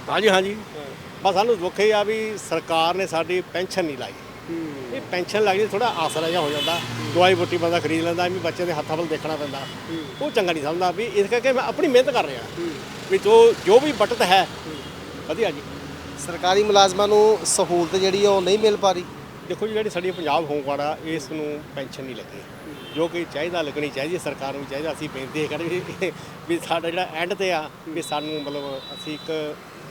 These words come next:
Speaker 2: ਜਿੱਦਾਂ ਕਹਿੰਦੇ ਨੇ ਆਪਣੇ, ਆ, ਚੀਜ਼ ਨਹੀਂ ਮਿਲੀ, ਮਿਲੀ, ਉਹ ਸਾਨੂੰ ਮਿਲਣੀ ਚਾਹੀਦੀ ਆ।
Speaker 1: ਹੂੰ।
Speaker 2: ਹਾਂਜੀ, ਹਾਂਜੀ।
Speaker 1: ਹੂੰ। ਤੇ ਇੱਥੇ ਤੁਹਾਨੂੰ ਜਿਵੇਂ ਹੁਣ ਰੇਹੜੀ ਜਿਹੜੇ ਲਾਉਂਦੇ ਨੇ ਲੋਕ, ਉਹਨਾਂ ਨੂੰ ਤਾਂ ਤੰਗ ਪਰੇਸ਼ਾਨ ਕਾਰਪੋਰੇਸ਼ਨ ਵਾਲੇ ਵੀ ਕਰਦੇ ਹੋਣੇ ਫਿਰ?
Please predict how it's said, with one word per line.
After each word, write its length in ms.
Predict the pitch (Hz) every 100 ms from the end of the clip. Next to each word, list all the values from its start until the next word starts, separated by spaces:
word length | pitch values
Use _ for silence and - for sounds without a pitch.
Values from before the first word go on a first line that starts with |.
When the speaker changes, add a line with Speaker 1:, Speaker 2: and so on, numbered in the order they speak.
| - - 156 -
Speaker 2:
ਜਿੱਦਾਂ 180 | 151 165
ਕਹਿੰਦੇ 180 | 165 196
ਨੇ 80 | 202
ਆਪਣੇ, 400 | 180 185 175 170 - - - - - - - - - -
ਆ, 420 | 147 139 135 131 123 123 - - - - - - 170 165 - - - - - - - - - -
ਚੀਜ਼ 220 | 185 185
ਨਹੀਂ 280 | 139 165 202 143 151
ਮਿਲੀ, 300 | 147 151 151
ਮਿਲੀ, 280 | 160 160 151 -
ਉਹ 80 | 190
ਸਾਨੂੰ 180 | 165 175
ਮਿਲਣੀ 220 | 127 127
ਚਾਹੀਦੀ 220 | 113 110 127
ਆ। 180 | 101 101 -
Speaker 1:
ਹੂੰ। 160 | 170 147 127 - - - - - 104
Speaker 2:
ਹਾਂਜੀ, 200 | 120 123
ਹਾਂਜੀ। 220 | 87 85 - - -
Speaker 1:
ਹੂੰ। 100 | 151 131 - - - 175
ਤੇ 240 | 180 180 180
ਇੱਥੇ 300 | 180 202 202
ਤੁਹਾਨੂੰ 360 | 202 180 185
ਜਿਵੇਂ 240 | 175 180 180
ਹੁਣ 160 | 180 180 160
ਰੇਹੜੀ 260 | 151 156 170
ਜਿਹੜੇ 300 | 151 160 170
ਲਾਉਂਦੇ 340 | 151 151 165
ਨੇ 100 | 160
ਲੋਕ, 320 | 151 147 143
ਉਹਨਾਂ 200 | 151 160
ਨੂੰ 100 | 165
ਤਾਂ 140 | 156 151
ਤੰਗ 160 | 151 147
ਪਰੇਸ਼ਾਨ 380 | 156 156 160 160
ਕਾਰਪੋਰੇਸ਼ਨ 440 | 156 156 160 165
ਵਾਲੇ 220 | 165 165
ਵੀ 100 | 165
ਕਰਦੇ 300 | 165 160 160
ਹੋਣੇ 180 | 165 147
ਫਿਰ? 120 | 143